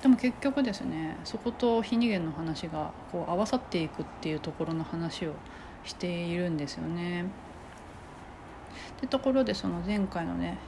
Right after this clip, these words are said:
えーと「ヒーリングって何をしているんだ、で」そのヒーリングのオチって何ですかっていうところでね、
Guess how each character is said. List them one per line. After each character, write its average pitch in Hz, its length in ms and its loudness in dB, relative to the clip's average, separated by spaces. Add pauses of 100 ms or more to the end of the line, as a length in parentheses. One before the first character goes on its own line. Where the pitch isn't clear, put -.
え 190 100 -2
ー - 20 -2
と 180 120 -6
「ヒ 254 340 6
ー - 20 0
リ 247 160 6
ン 240 180 8
グ 240 140 6
っ - 40 0 (440)
て 214 260 0
何 196 320 4
を 233 80 4
し - 80 -6
て - 100 0
い 226 60 4
る 226 100 2
ん 202 60 2
だ、 - 100 0 (540)
で」 247 80 2
そ 240 140 2
の 233 120 6
ヒ - 140 0
ー 247 100 6
リ 254 120 8
ン 254 100 10
グ 247 80 10
の 233 180 6
オ 208 60 2
チ 247 200 2
っ 254 60 -2 (580)
て 170 100 0
何 170 260 4
で 170 80 2
す - 100 -2
か - 140 -2
っ 185 40 -2
て - 180 -2
い - 20 0
う - 20 0
と 202 120 -2
こ 214 160 2
ろ 208 100 4
で 196 140 0
ね、 160 200 -2